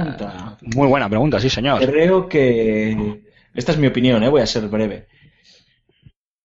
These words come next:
Speaker 1: Y además, eh, no voy a decir nada que no haya dicho Phil Spencer. Eh, la distancia ya es insalvable por la propia Microsoft, o sea, estamos hablando de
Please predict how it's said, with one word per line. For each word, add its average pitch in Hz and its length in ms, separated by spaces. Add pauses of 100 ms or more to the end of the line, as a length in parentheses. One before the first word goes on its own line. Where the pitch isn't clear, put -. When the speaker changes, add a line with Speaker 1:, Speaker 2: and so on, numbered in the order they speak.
(120)
Speaker 1:
Y 131 200
además, 127 760
eh, - 0 (640)
no 113 140
voy 113 100
a 110 40
decir 110 240
nada 113 260
que 113 120
no 110 100
haya 110 180
dicho 107 240
Phil 104 180
Spencer. 98 580 (760)
Eh, 110 540
la 117 140
distancia 139 500
ya 123 140
es 120 140
insalvable 110 640
por 95 400
la 95 140
propia 104 300
Microsoft, 104 540
o 104 40
sea, 95 280 (380)
estamos 113 320
hablando 110 400
de 104 340